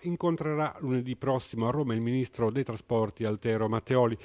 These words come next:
L'obiettivo principale è fare in modo che Roma dirotti sul servizio ferroviario metropolitano,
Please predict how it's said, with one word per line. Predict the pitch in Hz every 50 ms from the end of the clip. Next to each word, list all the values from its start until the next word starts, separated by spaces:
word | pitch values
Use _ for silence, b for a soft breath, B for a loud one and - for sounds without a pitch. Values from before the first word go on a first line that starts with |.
| B B B B
L'obiettivo | B 110 95 92 120 127 - 160 156 135 127
principale | 113 165 170 147 - 143 - 170 165 156 135
è | 120
fare | - - 127 123
in | 123 139
modo | 151 160 147 117 92
che | 87 - 113
Roma | 110 127 165 160 127 107 101
dirotti | 98 104 107 113 113 113 - - -
sul | 98 - 110 104
servizio | - - 110 104 107 127 135 131 - - 110
ferroviario | 95 - - 147 127 120 120 113 127 135 123 113 110 98
metropolitano, | 101 123 143 143 - 120 104 139 139 120 104 - 156 151 143 113 98